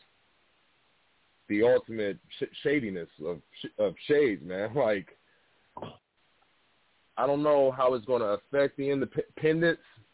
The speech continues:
but I do feel like it's about time that people who are in a position to where they hold power, it's about time that they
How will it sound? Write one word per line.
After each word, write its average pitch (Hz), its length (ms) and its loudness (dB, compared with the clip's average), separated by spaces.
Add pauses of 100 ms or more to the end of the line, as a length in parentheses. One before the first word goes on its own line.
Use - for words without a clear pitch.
(800)
but 120 160 4
I 113 80 2
do 139 340 -4 (100)
feel 147 240 0
like 131 360 2
it's 120 120 -10
about 117 320 -2
time 127 460 -2
that 101 400 0 (1600)
people 147 360 0
who 143 140 2
are 120 160 4
in 127 160 -2
a 117 60 0
position 139 840 -4 (720)
to 117 100 -8
where 113 400 4
they 107 220 2
hold 107 440 0
power, 135 760 2 (880)
it's 107 180 -8
about 123 400 2
time 123 540 0
that 107 220 -2
they 98 120 -8